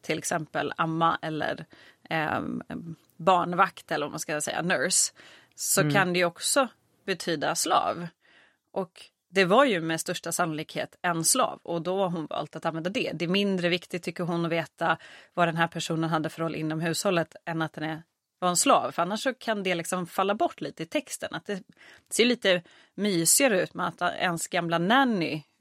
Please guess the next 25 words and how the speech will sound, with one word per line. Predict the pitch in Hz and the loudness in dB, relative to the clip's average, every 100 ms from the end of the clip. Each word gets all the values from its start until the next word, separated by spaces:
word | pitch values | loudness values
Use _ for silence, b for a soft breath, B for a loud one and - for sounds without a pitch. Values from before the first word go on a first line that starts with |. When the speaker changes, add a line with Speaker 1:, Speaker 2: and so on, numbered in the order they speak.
| _ 185 185 | _ -14 -8
Speaker 1:
eller | 170 | -6
barnflicka | 160 196 165 165 254 262 - 175 | 0 2 2 0 -4 -4 -2 0
är | 151 | 0
där | - - - | -4 -6 -6
än | 160 165 | -6 -6
att | - | -6
det, | 156 156 147 _ _ _ _ | -4 -4 -6 _ _ _ _
det | - | -4
faktiskt | 170 180 - - | 0 0 0 -2
är | 151 | -2
en | 147 | 0
slav. | - 202 - - 180 _ _ | 2 2 0 -4 -12 _ _
Det | 185 | -2
har | 185 | 0
liksom | 175 170 | 0 -2
tvättats | - 165 147 143 | 0 2 4 2
Speaker 2:
Mm. | |
Speaker 1:
bort | - - - | -2 -4 -6
lite | 160 - - - | -6 -4 -4 -4
i | |
de | - | -4
här | 156 143 | -4 -4
olika | 147 160 | -4 -4
översättningarna. | 160 180 - 131 - - b b b b b b b | -4 -6 -6 -10 -10 -14 b b b b b b b
Eh, | - | -14